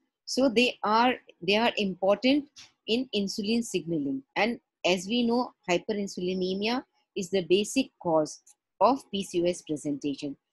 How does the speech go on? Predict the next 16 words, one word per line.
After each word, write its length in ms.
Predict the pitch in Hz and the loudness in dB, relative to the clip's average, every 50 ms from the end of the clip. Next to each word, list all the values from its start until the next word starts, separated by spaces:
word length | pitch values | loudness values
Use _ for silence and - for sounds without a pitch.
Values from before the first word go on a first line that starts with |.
| _ _ - | _ _ -10
So 120 | - 269 | -8 -6
insulin 520 | - 240 247 233 - 269 233 254 285 277 220 | -2 -2 -2 -2 0 0 2 4 4 4 4
receptor 380 | 220 202 - 214 208 - 233 | 2 0 -2 -4 -2 0 0
resides 560 | 233 214 190 180 175 - 196 190 233 226 - | 0 0 0 -2 -2 0 2 2 2 0 -2
in 140 | - 175 185 | -6 -6 -4
the 80 | 175 175 | -4 -4
cell 260 | - - 180 170 175 | -2 0 0 0 0
membrane, 500 | 175 175 170 170 165 170 196 220 262 302 - _ _ _ _ _ _ | 0 -2 -2 -2 -2 0 0 0 0 -2 -4 _ _ _ _ _ _
where 140 | 202 220 233 | 0 2 2
its 220 | 247 262 - - - | 2 0 -2 -6 -10
beta 220 | 185 202 208 - 254 | -10 -6 0 2 2
subunit 560 | 262 254 233 214 180 190 185 185 196 208 208 - - - _ _ _ _ _ _ _ _ _ _ _ _ _ _ _ - | 2 2 0 -2 -2 -2 -2 -2 -2 -4 -6 -8 -14 -20 _ _ _ _ _ _ _ _ _ _ _ _ _ _ _ -16
is 140 | 185 - - - | -16 -10 -6 -6
phosphorylated 680 | 165 170 - - 180 170 170 165 170 175 - 233 185 | -6 -6 -6 -6 -4 -4 -2 -4 -4 -4 -4 -4 -4
by 120 | 175 - - | -4 -6 -6
insulin. 420 | 160 165 - - 175 185 202 240 | -6 -6 -6 -6 -4 -4 -4 -4